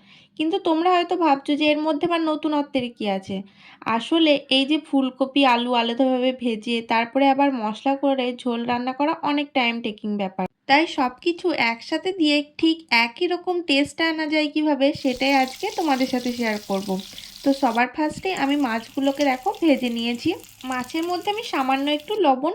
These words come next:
আর হলুদ মাখিয়ে রেখেছিলাম। তো তারপরে আরও একটা প্যানের মধ্যে বেশ কিছুটা সর্ষের তেল দিয়ে তার মধ্যে ফুলকপি আর আলুটা দিয়ে দিলাম। এবার এটাকে বেশ ভালো করে ভেজে নিতে হবে। তোমরা চাইলে এর মধ্যে সামান্য একটু লবণ আর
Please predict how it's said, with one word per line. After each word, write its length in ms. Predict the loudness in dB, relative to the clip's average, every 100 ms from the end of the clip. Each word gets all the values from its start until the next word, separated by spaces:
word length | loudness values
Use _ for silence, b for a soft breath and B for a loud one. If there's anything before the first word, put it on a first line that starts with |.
| -4
আর 80 | 0
হলুদ 320 | 2 4 2
মাখিয়ে 400 | -2 -4 -4 -4
রেখেছিলাম। 500 | -4 -6 -8 -6 -4 -6 b b b 0
তো 60 | 4
তারপরে 480 | 4 4 2 0 2
আরও 200 | 2 4
একটা 240 | 2 2 -2 0
প্যানের 300 | 0 0 0
মধ্যে 280 | -2 0 0
বেশ 240 | 2 0 0
কিছুটা 320 | -4 -2 -4
সর্ষের 460 | 0 2 2 0 -2 0
তেল 160 | 0 2
দিয়ে 160 | 4 4 2
তার 140 | 0
মধ্যে 280 | 0 -4 -4 -2
ফুলকপি 540 | -2 -2 -2 -2 0 0
আর 100 | 2
আলুটা 360 | 2 2 0 2
দিয়ে 220 | 4 4
দিলাম। 300 | 2 0 0 -4 -12 -20 _ _ b b b _ 0
এবার 260 | 2 4 2
এটাকে 320 | 2 2 0 -4 -2 2
বেশ 180 | 4 4 2
ভালো 280 | 0 2 2
করে 200 | 2 0
ভেজে 280 | 2 2 2
নিতে 200 | -2 -2
হবে। 160 | -2 -4
তোমরা 300 | -4 -2 -2
চাইলে 300 | 0 2 2 2
এর 100 | 0
মধ্যে 200 | -2 -2 -2
সামান্য 420 | -2 0 0 0
একটু 180 | -2 2
লবণ 360 | 4 4 2 0
আর 100 | 0